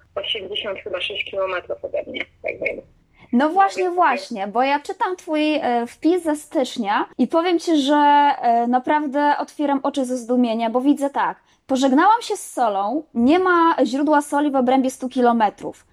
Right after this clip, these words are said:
Speaker 1: To tak, bo ja patrzyłam na mapę Google, wiesz, to mnie
Speaker 2: Aha.
Speaker 1: wprowadziło na początku w błąd, a mapa, mapa Google pokazuje, mm, jakby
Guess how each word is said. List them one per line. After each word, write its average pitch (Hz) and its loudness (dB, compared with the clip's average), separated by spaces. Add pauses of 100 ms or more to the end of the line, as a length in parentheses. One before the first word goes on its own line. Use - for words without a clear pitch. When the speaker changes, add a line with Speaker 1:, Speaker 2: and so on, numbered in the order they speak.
(120)
Speaker 1:
To 285 -6
tak, 269 -4
bo 220 -6
ja 233 -2
patrzyłam 247 -8
na 226 -4
mapę 233 -6
Google, 208 -8
wiesz, 208 -6
to 240 -10
mnie 226 -4
Speaker 2:
Aha. 233 -4
Speaker 1:
wprowadziło 226 -4
na 208 -4
początku 233 -10
w - -20
błąd, 190 -6 (340)
a 196 -8
mapa, 233 -6 (200)
mapa 220 -8
Google 453 -6
pokazuje, 226 -2 (100)
mm, 208 -6
jakby 196 -6